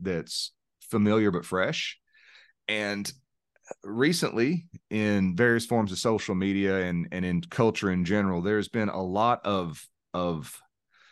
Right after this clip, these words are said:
uncertainty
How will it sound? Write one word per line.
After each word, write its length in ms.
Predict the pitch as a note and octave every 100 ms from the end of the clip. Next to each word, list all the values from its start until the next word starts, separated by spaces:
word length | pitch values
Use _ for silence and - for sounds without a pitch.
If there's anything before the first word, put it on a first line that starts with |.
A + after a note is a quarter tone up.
| _ _ _ _ _ _ _ _ _ _ _ _ _ _
uncertainty 1120 | A#2+ D3+ C#3 - C3 - B2 B2+ B2 A#2+ A2+